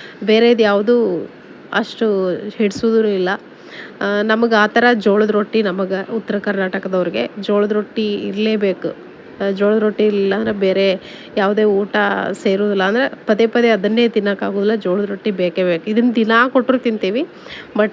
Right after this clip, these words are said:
ಬೇರೆದನ್ನು ರೆಗ್ಯುಲರ್ ಆಗಿ ತಿನ್ನೋಕ್ಕಾಗೋದಿಲ್ಲ. So ಜೋಳದ ರೊಟ್ಟಿ ಒಳಗೆ ನೋಡ್ರಿ ಎಷ್ಟೆಲ್ಲ ಗುಣಗಳದಾವ ಅಂದ್ರೆ, ಹೈ ಫೈಬರ್ ಇರುವಂಥ ಒಂದೇ ಒಂದು ಫುಡ್ ಅಂದ್ರೆ ಜೋಳದ ರೊಟ್ಟಿ. ಆ, ಜೋಳದ ರೊಟ್ಟಿನ,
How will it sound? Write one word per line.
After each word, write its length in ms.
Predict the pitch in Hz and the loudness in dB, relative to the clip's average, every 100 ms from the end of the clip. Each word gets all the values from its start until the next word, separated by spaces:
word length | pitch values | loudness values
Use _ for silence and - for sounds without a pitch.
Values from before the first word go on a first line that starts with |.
| - | -2
ಬೇರೆದನ್ನು 720 | 196 202 226 233 233 240 240 | 0 2 2 2 0 0 0
ರೆಗ್ಯುಲರ್ 380 | 202 196 208 208 | 0 0 0 0
ಆಗಿ 160 | 202 208 | 0 -2
ತಿನ್ನೋಕ್ಕಾಗೋದಿಲ್ಲ. 720 | 208 190 190 190 180 185 170 240 - - - - - - - - - - | -2 -2 -4 -4 -4 -4 -4 -4 -8 -20 -20 -20 -20 -20 -20 -20 -20 2
So 120 | 247 | 4
ಜೋಳದ 300 | 214 214 233 | 6 6 6
ರೊಟ್ಟಿ 300 | 254 254 247 | 6 4 2
ಒಳಗೆ 300 | 233 226 214 | 2 2 2
ನೋಡ್ರಿ 300 | 208 202 214 | -2 0 0
ಎಷ್ಟೆಲ್ಲ 580 | 196 - - 208 220 233 | 0 -2 -2 0 2 2
ಗುಣಗಳದಾವ 560 | 226 214 208 208 196 190 | 2 0 0 -2 0 -2
ಅಂದ್ರೆ, 320 | 180 180 190 - - - | -2 -4 -6 -10 -18 -4
ಹೈ 240 | 233 233 | 0 2
ಫೈಬರ್ 420 | 254 262 240 233 226 | 2 2 2 2 0
ಇರುವಂಥ 420 | 214 214 214 208 | 0 0 -2 -4
ಒಂದೇ 480 | 208 190 202 202 226 | -4 -4 -6 -2 -2
ಒಂದು 460 | 220 214 196 190 | -2 -4 -4 -6
ಫುಡ್ 300 | 190 208 196 | -6 -8 -4
ಅಂದ್ರೆ 460 | 202 196 247 247 190 | -4 -4 -4 -4 -6
ಜೋಳದ 320 | 202 196 196 | -4 -2 -2
ರೊಟ್ಟಿ. 380 | 196 180 - 247 | -4 -6 -6 -8
ಆ, 680 | - - - - - 208 202 | -10 -20 -18 -18 -4 -2 0
ಜೋಳದ 340 | 190 226 254 | 2 4 6
ರೊಟ್ಟಿನ, 380 | 262 247 240 220 | 4 2 0 0